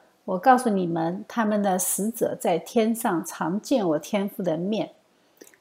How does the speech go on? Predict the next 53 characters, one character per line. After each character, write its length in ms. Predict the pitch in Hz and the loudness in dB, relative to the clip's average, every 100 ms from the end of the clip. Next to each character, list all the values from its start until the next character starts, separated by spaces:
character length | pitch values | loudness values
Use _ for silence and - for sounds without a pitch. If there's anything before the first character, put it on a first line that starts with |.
| _ _ | _ _
这 60 | - | 2
里 100 | 240 | 4
信 280 | 214 311 254 | 6 6 6
息 160 | - | 4
很 120 | 262 214 | 4 4
明 240 | 175 196 | 4 2
显 240 | 247 175 - | 2 0 0
啊， 200 | - - | -4 2
绊 220 | 302 247 196 | 6 6 6
倒 180 | 165 | 2
别 240 | 160 - 180 | 2 2 4
人 180 | 190 190 | 4 0
最 220 | 269 226 | 2 2
直 240 | - 180 | 2 -4
接 240 | 190 262 269 | 2 6 8
的 100 | 190 | 6
方 300 | - 202 220 | 2 0 0
式 260 | - 214 | -2 -2
就 220 | 175 185 | -2 -2
是 320 | 175 - 165 147 | -2 -4 -6 -6
轻 400 | - 233 220 226 | -4 0 0 0
看。 380 | - 220 156 - _ - - _ | -2 -2 -2 -10 _ -20 -20 _
轻 220 | - 302 294 | 2 6 8
看 200 | 359 262 | 8 4
是 140 | 247 | 4
出 240 | - 247 | 0 0
自 220 | 240 254 226 | 0 2 2
于 100 | 196 | 4
我 100 | 165 | 4
们 160 | 170 | 2
自 140 | 185 214 | 0 -2
己 140 | 165 | 0
内 180 | 190 185 | 0 -2
心 260 | 175 202 | 0 0
的 140 | 196 180 | 0 -2
骄 320 | - - 220 | 0 2 2
傲 300 | 220 240 196 | 2 2 0
啊， 340 | 156 - 180 - - - - | 0 -4 -6 -12 -20 -20 -4
而 120 | - | 0
且 160 | 214 170 | 2 2
骄 260 | 165 233 | 4 2
傲 120 | 233 196 | 2 0
是 160 | - | 0
我 120 | 185 | 0
们 200 | 165 170 | 2 0
心 260 | 180 202 190 | -2 -2 0
中 260 | 196 180 180 | 0 -2 -2
最 240 | - 269 | 0 2
难 360 | 185 160 147 180 | 2 0 0 -4
去 280 | - - 180 | -4 -4 -4
除 200 | - 175 | -6 -12
的 160 | 165 - | -12 -10
罪。 340 | - 170 98 | 0 0 0